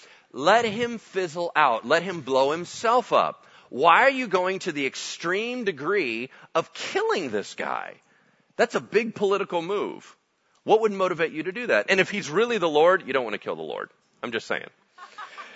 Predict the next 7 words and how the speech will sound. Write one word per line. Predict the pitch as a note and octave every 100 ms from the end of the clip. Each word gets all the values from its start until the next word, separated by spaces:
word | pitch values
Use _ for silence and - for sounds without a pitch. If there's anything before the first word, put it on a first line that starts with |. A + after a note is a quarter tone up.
| - _ _ _ _ _ _ _ _ _ -
So | - G#3
why | D#3 E3 G#3+
would | B3+ G#3
you | F3
wanna | E3 D#3
kill | D#3 A3+ C4
him? | F2 G#2+